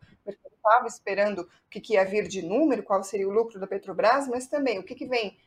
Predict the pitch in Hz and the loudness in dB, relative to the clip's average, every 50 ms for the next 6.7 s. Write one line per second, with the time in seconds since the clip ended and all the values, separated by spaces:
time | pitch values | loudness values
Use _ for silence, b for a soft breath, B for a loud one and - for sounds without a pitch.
0 | _ _ - 185 202 - - 190 208 254 302 302 - - 254 262 247 226 240 214 | _ _ -14 -14 -12 -10 -8 -4 -2 -2 -4 -4 -2 -4 -2 -2 -2 -6 -8 -8
1 | 214 185 196 202 208 208 190 202 202 - - _ _ _ _ _ - 190 240 277 | -8 -8 -8 -6 -6 -6 -6 -8 -10 -12 -20 _ _ _ _ _ -6 -2 -2 -2
2 | 277 277 - 277 214 226 226 - - - 190 202 214 208 - 208 - - 240 220 | -2 -4 -6 -8 -8 -8 -10 -10 -4 0 2 2 2 0 -4 -12 -4 4 4 4
3 | 233 226 - - 202 180 208 240 285 302 285 262 254 254 - 208 202 220 214 - | 4 4 -2 -6 -4 -4 -2 -2 0 2 2 2 0 0 -4 -4 -4 -4 -4 -4
4 | - 220 214 208 196 185 202 196 196 190 175 190 214 202 196 190 202 - - 170 | -6 -4 -4 -4 -4 -2 -2 -2 -2 -2 0 -2 0 0 -2 -8 -8 -8 -12 -14
5 | 170 180 185 - - 226 226 226 - 220 233 - 269 233 247 247 - 269 277 277 | -12 -12 -12 -6 -2 -2 -2 -2 -2 -6 -6 -4 -2 -2 -2 0 0 0 2 4
6 | 294 311 269 220 208 233 262 285 285 247 - - - b | 4 2 2 2 2 2 2 2 2 0 -2 -4 -10 b